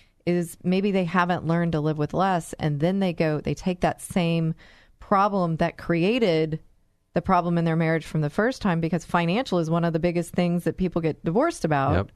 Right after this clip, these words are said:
Speaker 1: or, or because of. And so now they haven't done the work, and they're going right into another marriage, and the same problem's happening. On the flip side of that, if you do the work and you come out as a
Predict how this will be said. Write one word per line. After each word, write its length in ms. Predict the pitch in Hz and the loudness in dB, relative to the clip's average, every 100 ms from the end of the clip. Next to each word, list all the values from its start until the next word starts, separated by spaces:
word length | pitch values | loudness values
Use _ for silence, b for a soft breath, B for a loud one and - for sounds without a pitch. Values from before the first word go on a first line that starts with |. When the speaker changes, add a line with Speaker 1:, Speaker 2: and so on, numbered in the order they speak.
| - | -2
Speaker 1:
or, 240 | 160 160 | 0 0
or 120 | 165 | -2
because 420 | 156 165 - 208 165 | -2 -2 0 0 0
of. 280 | 131 147 180 B B B B | -2 -4 -8 B B B B
And 120 | 180 | -2
so 140 | 208 190 | 0 2
now 400 | 185 202 247 262 | 2 2 2 2
they 140 | 214 | 0
haven't 340 | 202 196 180 | 0 0 -2
done 300 | 170 190 220 | 2 2 2
the 80 | 202 | 0
work, 680 | 165 175 233 160 160 - - _ _ _ - | 0 0 2 2 -2 -8 -20 _ _ _ -2
and 120 | 190 | 0
they're 80 | 202 | 2
going 280 | 196 196 185 | 0 2 2
right 260 | 190 220 | 2 2
into 560 | - 190 190 - 165 160 | 0 0 0 0 0 2
another 640 | 147 160 151 151 151 151 - | 2 0 2 0 0 -2 -4
marriage, 600 | - 165 165 147 151 143 - | -2 2 2 0 -2 -6 -8
and 280 | - 160 160 | -2 0 0
the 80 | 165 | -2
same 320 | - 185 170 | 0 -2 -2
problem's 480 | - 170 156 147 143 | 0 0 0 -2 -4
happening. 500 | - 143 139 139 139 B B B B - | -2 -2 -2 -4 -4 B B B B -2
On 140 | 185 | 0
the 60 | 175 | 0
flip 360 | - - 240 - | -2 0 0 0
side 300 | - 175 156 | 0 2 2
of 180 | 147 | -2
that, 340 | 160 143 143 - | 0 2 0 -2
if 220 | 170 165 - | -4 -2 -2
you 140 | 160 | -4
do 440 | 156 - 226 302 | -4 0 2 2
the 120 | 311 208 | 2 0
work 440 | 147 139 139 - - | 0 0 -2 -6 -4
and 200 | 165 160 | 0 2
you 120 | 160 | 0
come 360 | - - 170 165 - | -2 -2 0 0 -2
out 260 | 156 147 - | -2 -2 -4
as 240 | 151 151 | -4 -2
a 280 | 147 143 139 | -2 -2 -6